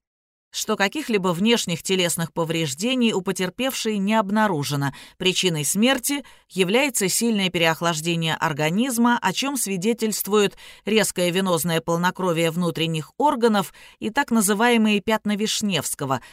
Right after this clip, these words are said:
кровоизлияние на слизистой желудка. В ходе вскрытия в крови Копейкиной был обнаружен и алкоголь, и следы наркотического вещества.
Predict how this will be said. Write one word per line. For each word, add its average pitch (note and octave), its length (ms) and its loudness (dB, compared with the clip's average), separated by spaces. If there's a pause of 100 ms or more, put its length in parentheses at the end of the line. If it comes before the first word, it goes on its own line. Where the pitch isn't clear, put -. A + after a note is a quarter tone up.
(140)
кровоизлияние F#3 960 2
на F3 140 2
слизистой F3 640 -2
желудка. D3+ 640 -6 (920)
В - 60 -20
ходе A#3+ 240 0
вскрытия B3 480 -2
в G3+ 80 -4
крови F#3 260 0
Копейкиной G#3 640 0
был A3+ 240 2
обнаружен F3 600 0
и - 120 -6
алкоголь, D#3+ 600 0 (320)
и A3 80 0
следы G3+ 340 2
наркотического G3+ 840 0
вещества. D3 720 -2